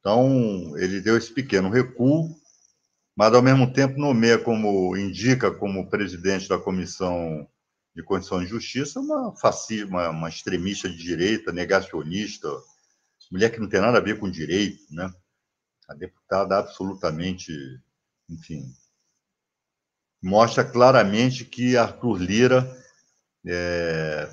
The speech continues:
tá ali pra cumprir uma agenda, né? Não está ali para prestigiar exatamente como ele anunciou retoricamente, né, no seu discurso de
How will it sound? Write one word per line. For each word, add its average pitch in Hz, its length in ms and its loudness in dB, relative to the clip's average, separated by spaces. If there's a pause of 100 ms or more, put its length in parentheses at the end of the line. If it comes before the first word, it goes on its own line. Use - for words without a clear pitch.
(100)
tá 104 140 6
ali 98 280 2
pra 127 240 4
cumprir 127 580 0
uma 143 180 4
agenda, 98 640 2
né? 82 220 -8
Não 87 100 -8
está 92 280 2
ali 87 260 -2
para 107 380 2
prestigiar 98 920 2
exatamente 92 520 -2
como 107 160 -2
ele 104 100 4
anunciou 104 500 2
retoricamente, 98 1120 0
né, 85 240 -12
no 80 80 -20
seu 85 220 -12
discurso - 560 -14
de - 80 -20